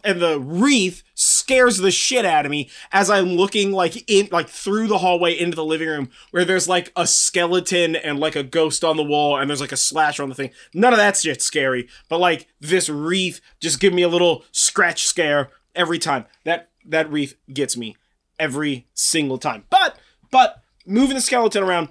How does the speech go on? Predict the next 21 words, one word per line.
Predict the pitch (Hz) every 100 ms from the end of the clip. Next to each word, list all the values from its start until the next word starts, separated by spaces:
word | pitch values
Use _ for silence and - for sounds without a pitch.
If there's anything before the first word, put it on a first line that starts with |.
| _
it's | 175 156
been | 185
a | 175
fun | 156 120
one. | 110 104 -
I |
mean, | 160 165
I | 160
imagine | 170 175 156
it's | 143
probably | - 233 156 147
horrifying | 156 143 139 127
to | 127
everybody | 120 120 117
else, | 107 98
but, | 113 131 117 110 -
uh, | 120 113 113
we're | 160 180
pro | - 214 220
the | 196
skeleton. | 185 - 226 262 151 135